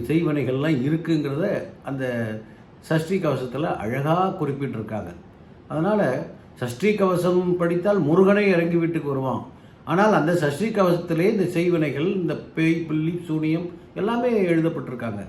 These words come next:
அதனால குழந்தைகளையும் பாதிக்குது, பெரியவர்களையும் பாதிக்குது. முதல்ல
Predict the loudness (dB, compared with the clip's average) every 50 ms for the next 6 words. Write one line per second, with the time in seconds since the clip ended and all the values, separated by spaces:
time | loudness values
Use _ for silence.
0 | -14 -20 -20 -20 -20 -12 -6 -2 0 2 2 2 2 2 2 4 4 6 6 6
1 | 8 8 6 6 4 6 6 6 6 4 4 2 2 2 2 2 0 -2 0 2
2 | 4 4 4 4 4 4 2 2 2 0 0 0 0 -2 -4 -6 -6 -8 -10 -12
3 | -20 -20 -20 -20 -20 -12 -4 0 2 4 4 4 4 4 6 6